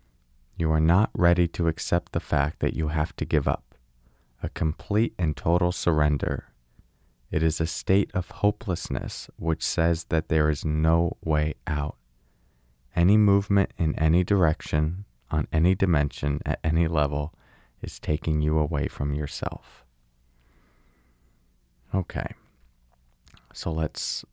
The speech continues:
break this down, 'cause there is a lot here. <laughs> Um, the first thing I want to address is, uh,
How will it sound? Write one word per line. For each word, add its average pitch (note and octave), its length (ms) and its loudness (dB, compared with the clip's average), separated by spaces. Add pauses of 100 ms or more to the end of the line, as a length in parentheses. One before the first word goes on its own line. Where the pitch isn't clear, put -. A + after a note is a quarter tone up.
break D2+ 440 -2
this - 260 -4
down, A#1+ 480 -2 (800)
'cause - 500 -4
there D2+ 300 -2
is C2+ 420 -6 (200)
a D#2 100 -4
lot C#2+ 260 -2
here. A#2 300 -2 (320)
<laughs> E2+ 80 -2 (1300)
Um, D2+ 340 -2 (100)
the F#2+ 120 -12
first - 280 -6
thing D#2 140 0
I D2 80 2
want C#2+ 320 0
to - 320 -4 (140)
address C#2+ 480 0
is, - 360 -10
uh, - 140 -6